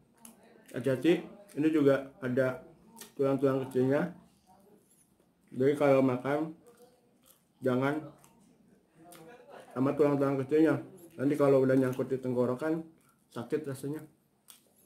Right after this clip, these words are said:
Tapi lebih sakit patah hati sih guys daripada kelegan tulang kecil.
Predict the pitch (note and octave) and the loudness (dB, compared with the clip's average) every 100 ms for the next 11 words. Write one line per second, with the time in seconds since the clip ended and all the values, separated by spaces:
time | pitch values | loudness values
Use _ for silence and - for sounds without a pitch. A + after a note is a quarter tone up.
0 | _ _ - - _ _ _ _ _ _ | _ _ -20 -20 _ _ _ _ _ _
1 | _ _ _ _ A2+ D#3 C3+ B2+ B2 - | _ _ _ _ -4 0 2 2 -2 -6
2 | A#2 B2+ B2 - _ _ _ _ _ - | -8 -8 -8 -16 _ _ _ _ _ -16
3 | - A#2+ B2 B2 B2+ C#3+ D3 B2 B2+ C3+ | -12 -10 -6 -6 -6 -6 -4 -2 -2 -6
4 | - - _ _ A#2 A#2+ A#2 B2 A#2 B2 | -14 -20 _ _ -6 -4 -4 -6 -6 -6
5 | A#2+ _ _ _ _ _ _ A#2 A#2 A#2+ | -10 _ _ _ _ _ _ -10 -8 -6
6 | A#2+ B2 B2 B2 B2 B2 B2 B2+ - - | -6 -6 -6 -6 -6 -6 -8 -12 -20 -12
7 | B2+ | -12